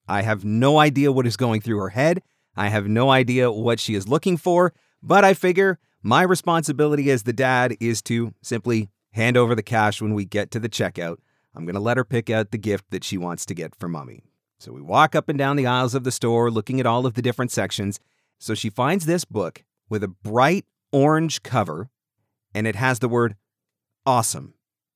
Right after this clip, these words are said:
in huge letters. And so it immediately grabs her attention. She looks over at me and she says, "Daddy, do you think this would be a good book?"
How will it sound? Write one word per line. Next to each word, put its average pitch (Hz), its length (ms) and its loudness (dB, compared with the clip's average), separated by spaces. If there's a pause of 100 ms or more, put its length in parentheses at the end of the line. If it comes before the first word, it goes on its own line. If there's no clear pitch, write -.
(140)
in - 60 -14
huge 147 340 -2
letters. - 540 -8 (420)
And 117 140 -4
so 160 140 2
it 147 60 6
immediately 175 540 2
grabs 113 340 0
her 113 120 -2
attention. - 560 -10
She - 160 -16
looks 101 240 -4
over 117 240 2
at 117 120 2
me 127 100 -2
and 117 80 -4
she 113 100 -8
says, 113 180 -4
"Daddy, 127 260 -4
do 135 100 -6
you 180 60 -2
think 190 200 -4
this 123 180 -6
would 151 120 -2
be 151 120 0
a 147 60 -2
good 135 200 0
book?" 143 300 -2